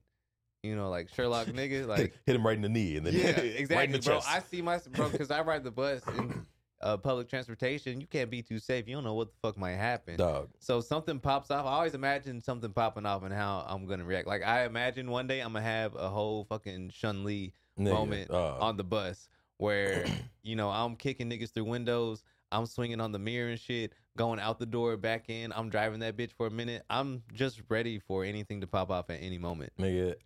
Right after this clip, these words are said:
Speaker 1: But I don't know how much I could actually do.
Speaker 2: Yeah. I'm, I'm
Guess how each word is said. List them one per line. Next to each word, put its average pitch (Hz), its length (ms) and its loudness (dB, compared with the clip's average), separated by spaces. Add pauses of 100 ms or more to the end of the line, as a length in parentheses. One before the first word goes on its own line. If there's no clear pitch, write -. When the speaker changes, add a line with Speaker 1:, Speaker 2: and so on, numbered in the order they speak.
(180)
Speaker 1:
But 87 100 2
I 143 120 8
don't 196 100 2
know 175 100 2
how 165 140 2
much 160 180 2
I 147 100 2
could 123 140 -4
actually 120 280 0
do. 95 200 -6 (160)
Speaker 2:
Yeah. 80 300 2 (220)
I'm, 117 340 4 (100)
I'm 127 420 2